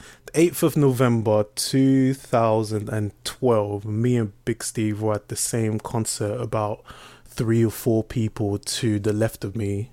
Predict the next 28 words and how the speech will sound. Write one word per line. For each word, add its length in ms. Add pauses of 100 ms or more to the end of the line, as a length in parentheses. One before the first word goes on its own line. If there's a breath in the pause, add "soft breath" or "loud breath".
Steve 440
was 160
there, 340 (500 soft breath)
and 140
I 100
was, 280
like, 420 (380)
you 140
know, 260
obviously 300
to 140
his 260
right. 320 (340)
We 100
were 60
at 120
the 80
same 320
concert 420
six 300
years 180
ago, 300 (440 loud breath)
and 160
I 140
had 180
no 320
idea 440
until 880